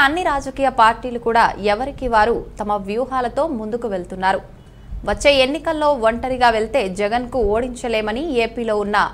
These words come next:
అన్ని రాజకీయ పార్టీ నేతలకు తెలిసిందే. దీనిలో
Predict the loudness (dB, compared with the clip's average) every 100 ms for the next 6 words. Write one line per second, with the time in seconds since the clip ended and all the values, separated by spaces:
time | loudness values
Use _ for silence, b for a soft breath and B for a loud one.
0 | -2 -4 -2 -4 -4 -6 -4 -2 2 0
1 | 0 -4 -4 -4 -6 -4 -4 -4 -4 -6
2 | -6 -4 -4 -6 -18 B B B B -4
3 | 0 2 4